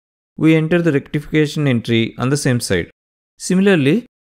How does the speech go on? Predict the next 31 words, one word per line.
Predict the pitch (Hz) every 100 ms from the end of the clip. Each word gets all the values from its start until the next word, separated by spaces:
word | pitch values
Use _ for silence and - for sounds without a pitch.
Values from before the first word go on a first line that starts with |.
| _ -
if | 131
the | 135
error | 135 151
is | 165 165
due | 151 135
to | 123 127
excess | 110 117 - 151
debit, | - 104 127 175 _ _ -
then | 127 131 131
we | 127 127
should | 147 131
credit | - 127 139
the | 131
corresponding | - 110 - 120 120 113
account. | 85 - 82 65 _ _ _ _ _ _ _ -
If | 170
the | 165
error | 170 185
is | 196 190
due | 160 156
to | 147
the | 135
excess | 117 - 151 143
credit, | 135 120 120 104 _ -
then | 117 120
we | 120 120
should | 131 110
debit | 117 127 139
the |
corresponding | 147 143 139 147 143 131
account. | 92 85 78